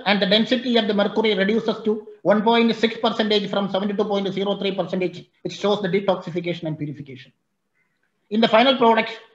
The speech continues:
the percentage of sulfur reduced to two point eight five percentage from thirteen point nine two percentage. Again, one more important point. This result indicate that during purification, the concentration of sulfur reduces,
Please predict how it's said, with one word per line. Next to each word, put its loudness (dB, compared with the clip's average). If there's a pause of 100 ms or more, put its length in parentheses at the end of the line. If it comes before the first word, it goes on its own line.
(100)
the 2
percentage 4
of 0
sulfur 4
reduced 2
to -2
two 0
point 2
eight 2
five 0
percentage 0 (260)
from 0
thirteen 2
point 0
nine 2
two 2
percentage. -2
Again, -2
one -4
more 0
important -2
point. -2 (760)
This 2
result 4
indicate 2
that 0 (720)
during 0
purification, 0
the 0
concentration 2
of -4
sulfur 2
reduces, 0